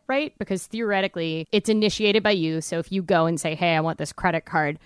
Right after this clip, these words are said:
and they check your credit score, that's you asking for new credit. So it will ding your credit score a little bit. Um, but if you go and check your credit score, it doesn't hurt it because it's considered a self-inquiry. It's,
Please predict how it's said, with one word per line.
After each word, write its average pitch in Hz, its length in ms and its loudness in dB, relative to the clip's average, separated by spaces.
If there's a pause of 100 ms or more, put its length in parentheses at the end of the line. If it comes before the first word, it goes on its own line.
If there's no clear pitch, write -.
(180)
and 185 140 2
they 180 100 4
check 175 240 -2
your 160 80 -6
credit 226 380 0
score, 160 260 -2
that's 160 320 -4
you 165 300 -2
asking 156 480 -4
for 160 180 -6
new 151 160 -4
credit. 151 460 -4
So 180 160 0
it - 80 -6
will 165 320 0
ding 165 320 -2
your 156 100 -2
credit 156 380 -6
score 233 240 -4
a 240 60 -2
little 254 200 0
bit. 285 240 -4 (560)
Um, 180 400 2 (220)
but 233 160 6
if 226 160 2
you 285 300 2
go 208 260 4
and 180 180 -2
check - 260 -2
your 165 100 -6
credit 277 340 0
score, 160 440 -4
it 175 200 -8
doesn't 233 300 2
hurt 165 200 -2
it - 140 -6
because 175 260 -2
it's - 160 -16
considered 180 500 -2
a 165 60 -2
self-inquiry. - 1000 -6 (680)
It's, 339 260 2